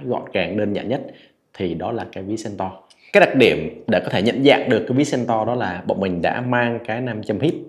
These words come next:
ở cái ví sen ba sang một cái phiên bản mới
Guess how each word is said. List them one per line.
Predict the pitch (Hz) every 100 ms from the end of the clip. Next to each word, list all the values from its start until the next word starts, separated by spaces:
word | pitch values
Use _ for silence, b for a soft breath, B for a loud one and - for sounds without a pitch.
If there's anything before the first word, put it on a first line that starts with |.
| -
ở | - 87 60 -
cái | 113
ví | 113 117
sen | 113 98
ba | 98 98 98 - _ _ _ _ _ _ _
sang | - 120 107
một | 95
cái | 98
phiên | 107
bản | 90 82
mới | 87 101